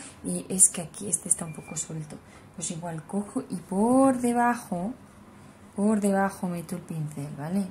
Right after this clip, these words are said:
Por debajo siempre. Y luego lo pego con el dedo y ya extiendo. Ahora, como está más o menos seco, podéis coger más en el pincel y simplemente pasáis por encima. No os preocupéis porque este es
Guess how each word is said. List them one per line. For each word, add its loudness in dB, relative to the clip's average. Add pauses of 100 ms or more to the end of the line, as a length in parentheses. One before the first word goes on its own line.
(140)
Por -4
debajo -8
siempre. -10 (460)
Y -6
luego -2
lo -2
pego -6
con -4
el -8
dedo -8 (420)
y -6
ya -8
extiendo. -4 (400)
Ahora, 6
como 8
está 4
más 8
o 6
menos 6
seco, 4 (380)
podéis 0
coger 0
más 4
en -8
el -6
pincel -2 (560)
y 6
simplemente 4
pasáis -4
por -6
encima. -4
No -2
os -6
preocupéis -2
porque -6
este 0 (160)
es 4